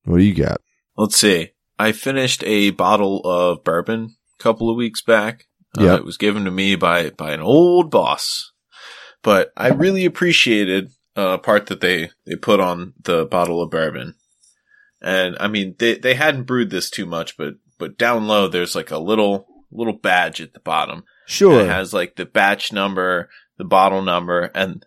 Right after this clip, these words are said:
Speaker 2: I guess the tunes that they were listening to.
Speaker 1: Wow.
Speaker 2: Yeah.
Speaker 1: That's amazing.
Speaker 2: Yeah.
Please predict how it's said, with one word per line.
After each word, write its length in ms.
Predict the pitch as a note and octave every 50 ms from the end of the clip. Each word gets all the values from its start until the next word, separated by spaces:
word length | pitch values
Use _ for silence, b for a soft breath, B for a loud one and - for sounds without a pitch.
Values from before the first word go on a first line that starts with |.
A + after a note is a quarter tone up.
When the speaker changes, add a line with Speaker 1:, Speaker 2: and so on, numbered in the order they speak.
| -
Speaker 2:
I 100 | - F2
guess 260 | - - F#2+ F#2+ - -
the 120 | C3 A2+
tunes 520 | - - - A2+ A2+ B2+ D3+ F3 F3 -
that 160 | - F#3 F3+ -
they 140 | F3+ G3
were 160 | G3 G#3+ G#3 G3+
listening 480 | G3+ G3+ G3 - - G3+ G3+ G3+ G#3 G3+
to. 300 | A3 G#3 G#3+ G#3 G3+ - _ -
Speaker 1:
Wow. 1080 | G#2+ A2+ A#2 A2+ A2+ A2+ A2 G#2+ G#2+ G#2+ G2+ G2 F#2+ F2+ E2+ D#2 D2+ D2 C#2+ - - _ _ _ _ _ _
Speaker 2:
Yeah. 300 | - G2 A#2 A#2+ A2+ G#2
Speaker 1:
That's 340 | C#3+ C#3+ C#3+ C#3+ C#3 - -
amazing. 800 | A#2 G#2+ G#2 G#2 A#2 B2+ C3 C3 B2 A2+ F2 E2+ D#2+ C2+ - - _ _ _ _ _ _ _ _ -
Speaker 2:
Yeah. 220 | G#2 B2 A#2 -